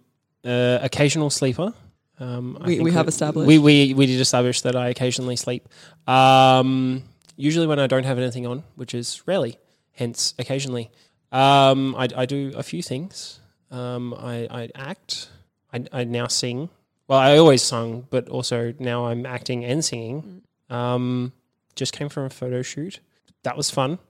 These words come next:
Speaker 1: Um, yeah, so I, I, I do acting, working,
Speaker 2: Yeah.
Speaker 1: occasional activism
Speaker 2: Mm-hmm.
Speaker 1: things. Yeah,
Speaker 2: Yeah.
Speaker 1: lots of fun. I, I'm, I'm a doer of things.
Speaker 2: You're a doer of things. Um, you also, um, are you studying?
Speaker 1: I am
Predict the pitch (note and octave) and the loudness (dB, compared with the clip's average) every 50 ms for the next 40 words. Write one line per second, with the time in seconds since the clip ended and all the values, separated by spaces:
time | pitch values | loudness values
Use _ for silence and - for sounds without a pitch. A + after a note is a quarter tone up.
0 | _ _ _ _ _ _ - C#3 D3+ D#3 D#3+ D#3+ D#3+ E3 E3+ E3+ D#3+ D#3+ C#3+ B2 | _ _ _ _ _ _ 4 6 8 8 8 8 6 6 2 4 4 6 6 6
1 | - C#3+ C3+ C3 B2 B2+ B2+ B2+ B2+ C3 B2+ B2 C3+ - C#3 C3 C3 C#3 C#3 B2+ | 6 6 4 4 4 2 0 0 -2 -4 -6 -6 -8 -12 -12 -10 -10 -6 -4 -4
2 | B2 A#2+ A#2+ C3+ C#3 C#3+ - - C#3+ D3 D3 C#3 C#3+ C3 C3 C3+ C3+ - - C#3+ | -4 -6 -8 -14 -14 -14 -12 -10 -10 -10 -10 -12 -10 -8 -6 -6 -6 -6 -10 -12
3 | D3 C#3+ C#3+ D3+ _ _ _ _ _ _ _ _ F#4+ F#4 - - _ _ _ D3 | -12 -12 -14 -16 _ _ _ _ _ _ _ _ -14 -14 -14 -14 _ _ _ _
4 | D#3 D#3 C#3 C#3+ C#3+ C#3+ - C#3+ C#3+ C#3 D3 C#3 C3 B2+ - C3 - - - C3+ | -20 -20 -18 -14 -14 -8 -4 -2 -2 -2 -2 -2 -4 -4 -6 -8 -8 -8 -6 -2
5 | D3 C#3+ C#3+ D3+ E3 F3+ F3 _ _ - G#3+ A#3+ D4 F#4+ - - _ _ _ _ | -2 -2 -2 -2 -2 -4 -6 _ _ -10 -8 -8 -8 -8 -10 -16 _ _ _ _
6 | _ _ - D3+ D3+ D#3+ F#3+ G#3 G3+ G3 - - - - - - - _ _ _ | _ _ -8 -6 -4 -4 -4 -4 -6 -4 -4 -4 -4 -6 -8 -12 -20 _ _ _
7 | _ _ _ E4 - - - _ _ _ _ - C5+ C5 - - - - - - | _ _ _ -10 -10 -10 -10 _ _ _ _ -4 -2 -2 -2 -2 -6 -8 -10 -10
8 | - _ _ _ _ _ - D#3+ E3 F3 E3 D#3+ D#3+ E3 E3 E3+ E3+ E3 D3+ D3+ | -12 _ _ _ _ _ 0 4 4 6 6 8 8 8 6 6 4 4 4 4
9 | D#3 C#3 D3+ D#3 D3+ D3 C3 C3+ B2 - - A#2+ A2+ A#2 A#2+ - - - - _ | 4 6 6 6 6 6 6 4 0 -2 -4 -8 -8 -8 -8 -6 -6 -6 -6 _
10 | - A3 A3 G#3 G3 G#3 G#3 G3 F#3+ F#3+ F#3 F3+ F3+ - F3+ F3 D#3+ D3+ D3 D3+ | 0 2 4 4 4 4 4 4 4 4 4 2 0 0 0 0 0 0 -2 -6
11 | E3 - - - - - - - - G#3 G3+ F#3+ F#3+ - - G3 G3 G#3+ A3 G#3+ | -8 -10 -12 -18 -20 -18 -4 2 4 6 6 6 4 2 2 4 4 6 6 4
12 | - - F#3+ A3+ C#4 C#4+ - - A3 F3 D#3 D3 D3 D3 E3 F#3+ A#3+ C4+ - - | 4 4 4 4 4 2 2 4 6 6 6 6 4 2 2 2 0 -2 -2 0
13 | - G3 F#3+ F#3+ F#3+ F#3+ F#3+ F#3 - _ - _ _ _ _ _ _ - C4+ G4+ | 2 2 4 4 2 2 0 -4 -6 _ -20 _ _ _ _ _ _ -12 -12 -10
14 | - - - - A#3 B3+ E4+ G#4+ A#4+ C5 C#5 C#5 - _ _ - C#3 D#3+ G3 A#3 | -10 -10 -8 -8 -8 -8 -6 -6 -6 -8 -10 -12 -18 _ _ -4 -2 -2 0 -2
15 | F4+ | -2